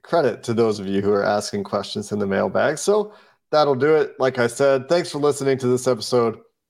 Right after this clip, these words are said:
of the Locked On Bengals podcast. And until next time, hoo day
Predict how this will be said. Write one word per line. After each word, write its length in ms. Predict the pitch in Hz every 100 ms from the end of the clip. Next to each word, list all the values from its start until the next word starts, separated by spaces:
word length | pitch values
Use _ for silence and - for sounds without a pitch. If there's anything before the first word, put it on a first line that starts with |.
| -
of 100 | 120
the 80 |
Locked 280 | 117 117 117
On 160 | 113 107
Bengals 320 | 113 107 104
podcast. 500 | 110 110 113 110 -
And 80 | 117
until 240 | 110 123
next 260 | 113 110 -
time, 360 | 113 107 101 101
hoo 200 | 175 190
day 180 | 104